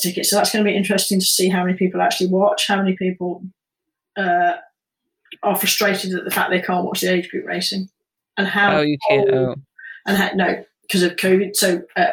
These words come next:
Speaker 1: and how the whole process of five-second starts goes with that volume of people for a championship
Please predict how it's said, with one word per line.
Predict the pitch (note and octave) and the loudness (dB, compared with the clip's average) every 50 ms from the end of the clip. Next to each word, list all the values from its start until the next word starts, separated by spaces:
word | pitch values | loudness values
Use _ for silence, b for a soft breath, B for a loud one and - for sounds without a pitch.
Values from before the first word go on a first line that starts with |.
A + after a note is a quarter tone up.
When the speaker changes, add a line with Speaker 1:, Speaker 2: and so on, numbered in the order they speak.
| - | 0
Speaker 1:
and | G3 F#3+ F#3+ | 0 0 0
how | F#3 G#3+ G#3 G3+ F#3 | 0 0 0 0 0
the | G3 G3 | 0 -2
whole | - - A3 G#3+ G#3 G3+ G3 G3 F#3+ F#3+ F#3 F#3+ B B B B | -4 -4 -2 0 2 2 2 2 2 0 -2 -2 B B B B
process | - - A3+ G#3 G3+ G3 - F#3+ F#3+ F#3 - - | -2 2 2 2 2 2 0 0 0 0 0 0
of | F#3+ F#3 F#3 | 0 0 0
five-second | - G3+ F#3 F#3 F#3 - F#3 - F#3 F#3 | 2 2 2 2 2 0 -4 -2 -2 -2
starts | - - F#3+ F#3 F3 F3+ - - - - - _ _ _ _ _ _ _ - | 0 0 0 0 0 0 -2 -4 -6 -6 -10 _ _ _ _ _ _ _ -6
goes | - F#3 F3+ F3 - - - | -2 0 0 0 0 0 -2
with | F3+ F3 - - | -2 -4 -2 -2
that | F#3 E3+ - - F3+ - | -2 -2 -2 -2 -2 -2
volume | G3 G3 F3+ F3+ F3+ F3+ | 0 2 2 2 2 0
of | F3+ F3+ - | -2 -4 -2
people | - F3+ F#3 F3+ - - | -2 -2 -2 -2 -6 -10
for | - F3+ E3+ | -8 -8 -6
a | |
championship | - - F3+ E3+ E3+ - E3+ - - - - | -4 -4 -4 -6 -8 -10 -14 -14 -12 -14 -14